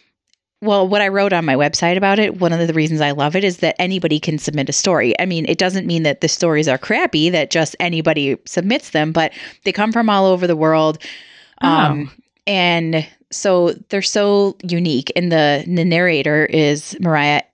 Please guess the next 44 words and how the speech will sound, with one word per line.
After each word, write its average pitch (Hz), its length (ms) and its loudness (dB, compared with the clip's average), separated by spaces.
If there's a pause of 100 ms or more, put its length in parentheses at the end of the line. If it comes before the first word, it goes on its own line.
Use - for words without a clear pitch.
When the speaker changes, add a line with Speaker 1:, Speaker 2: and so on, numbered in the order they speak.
Speaker 1:
Avix, 156 520 -2
I 143 80 -2
think 160 220 -6
is 156 80 -4
how 156 80 -2
you 147 120 -2
say 143 220 -4
her 143 100 -6
name. 135 280 -2 (360)
And 156 540 0 (460)
she 190 800 0
<laughs> - 680 -6
has 196 280 -4
an 170 140 -4 (120)
awesome, 151 520 -6
like, - 200 -6
super 190 440 -4
relaxing 143 600 -6
voice. - 420 -10
And 233 140 4
you 220 100 4
just 214 240 0
feel 185 200 2
like 156 160 0
Speaker 2:
<laughs> - 280 -6
Speaker 1:
it's, - 280 -8
it's, 180 200 -8
like, 170 200 -2
so, 156 440 -2
like, 139 340 -10 (400)
oh, 135 260 -10
it's - 80 -16
Speaker 2:
Story - 360 -4
Speaker 1:
really, 147 60 0
Speaker 2:
time. 165 260 0
Speaker 1:
like, 170 360 -2
oh, 240 220 2
it's - 140 -4
so 254 280 2
good. 247 320 0
Yeah, 208 300 0
it's, 233 280 -2
it's 220 140 -4
amazing. 170 480 2